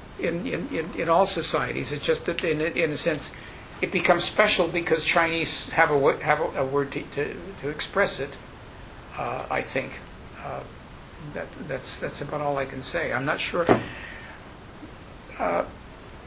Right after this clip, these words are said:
no, I mean, I, I think that a lot of the, again, if you look at the, the values, the great tradition values in Chinese society, honesty, integrity, uh, faithfulness, uh, uh,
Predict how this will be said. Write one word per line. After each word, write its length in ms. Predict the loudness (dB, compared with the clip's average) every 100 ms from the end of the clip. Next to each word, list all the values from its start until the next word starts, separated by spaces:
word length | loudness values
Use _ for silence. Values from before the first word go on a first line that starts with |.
| -16 -16 -18 -12 -8 -2
no, 160 | -2 2
I 220 | 4 4
mean, 180 | 4 2
I, 160 | 0 -2 -8 -2
I 120 | 0
think 240 | 2 4
that 120 | 4
a 40 | 6
lot 260 | 8 8
of 80 | 8
the, 440 | 2 0 -2 -2 -2
again, 280 | 0 0
if 180 | 0 -2
you 120 | 4
look 160 | 6 6
at 100 | 4
the, 200 | 0 0 -4 -12 -16 -16 -16 -16 -4
the 80 | 2
values, 480 | 8 8 10 8 4
the 80 | 2
great 300 | 6 6 6
tradition 460 | 0 2 2 2
values 440 | 6 6 6 4 0
in 80 | 0
Chinese 420 | 0 0 0 -2
society, 640 | 0 2 2 2 0 -2
honesty, 580 | 2 2 4 2 2 -2
integrity, 800 | -2 4 4 4 2 0 -2 -6 -12 -16 -16 -12 -6
uh, 420 | -2 0 0 0
faithfulness, 1080 | -2 0 6 6 4 2 2 2 2 2 2
uh, 400 | -2 -4 -2 -4 -6 -12 -14 -14 -14 -14 -14 -10
uh, 260 | -6 -6